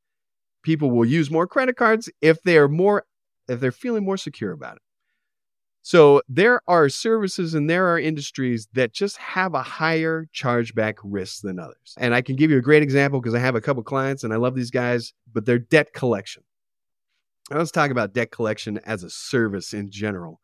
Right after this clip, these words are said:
They are collecting on a debt that their client may or may not know much about. Their client may not have the money to pay it.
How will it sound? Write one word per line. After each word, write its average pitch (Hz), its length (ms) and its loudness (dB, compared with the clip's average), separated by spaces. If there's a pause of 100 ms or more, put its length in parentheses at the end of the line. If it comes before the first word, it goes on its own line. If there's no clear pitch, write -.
(100)
They 131 240 2
are 123 180 2
collecting 120 480 -2
on 107 140 -2
a 101 80 -6 (160)
debt 151 420 0 (140)
that 113 340 0
their 127 460 4
client 180 720 -2 (320)
may 160 400 4
or 151 80 4
may 147 200 2
not 131 240 -2
know 143 280 2
much 143 280 -2
about. 143 460 -2 (380)
Their 123 160 -8
client 127 400 -8
may 120 160 -4
not 110 240 -6
have 113 260 -8
the 107 80 -4
money 139 460 2
to 120 180 -12
pay 156 400 0
it. 143 160 -4